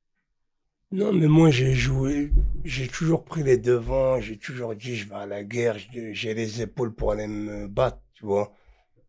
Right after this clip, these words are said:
Et prendre les critiques et assumer. Et après, je défends ce qu'il y a derrière moi.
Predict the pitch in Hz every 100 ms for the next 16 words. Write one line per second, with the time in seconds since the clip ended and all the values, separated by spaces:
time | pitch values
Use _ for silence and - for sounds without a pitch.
0 | - - - 117 117 117 - 127 104 -
1 | 131 127 127 104 95 - - 120 113 117
2 | 123 123 _ _ _ - - - 123 104
3 | 113 101 - 110 - - 104 101 104 101
4 | 104 107 123 113